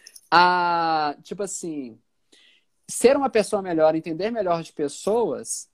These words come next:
ajuda pra caramba, assim, sabe? E tem sido um mega balizador, assim, pra eu entender ainda mais agora que eu tô numa posição, e agora sim, agora e no, nos últimos um ano, dois anos, sei lá, que eu tô um pouco mais nessa linha de coordenação,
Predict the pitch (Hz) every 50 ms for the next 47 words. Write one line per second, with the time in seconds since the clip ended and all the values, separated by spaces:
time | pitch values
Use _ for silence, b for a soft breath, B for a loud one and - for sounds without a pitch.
0 | _ - - 151 190 220 226 240 254 226 214 160 131 120 110 110 _ _ _ _
1 | _ - - 185 196 202 - 247 226 233 220 185 175 170 151 131 131 127 - -
2 | - 135 123 123 - - - 156 160 160 156 143 143 - 151 165 160 165 160 -
3 | 185 180 170 - - 170 170 190 190 185 175 151 _ _ _ _ _ - 147 156
4 | 151 160 190 214 233 190 208 202 190 185 165 170 160 147 143 147 143 143 135 -
5 | 156 151 151 - 180 175 180 180 185 180 175 165 147 143 _ _ b b b b
6 | b b b b b b b - 160 - 185 170 170 175 180 175 170 175 170 175
7 | 190 214 208 226 202 170 165 156 151 147 147 - 165 151 - - 170 170 160 160
8 | 156 - 165 165 165 160 - 165 160 147 - 175 160 156 151 147 143 - - -
9 | - 180 - - 185 180 214 247 254 240 - - 151 147 143 147 180 196 220 226
10 | 220 214 202 190 175 160 156 160 156 147 160 156 - 165 156 - - - - _
11 | 294 _ - 139 - - - 131 - 180 180 175 160 151 160 170 165 151 139 127
12 | 139 135 127 143 135 - 175 151 131 127 - 160 - 185 170 - 190 208 208 -
13 | 208 185 170 165 156 165 165 - 165 151 147 147 147 139 - - - 156 151 147
14 | 151 147 139 127 - - - 180 196 208 156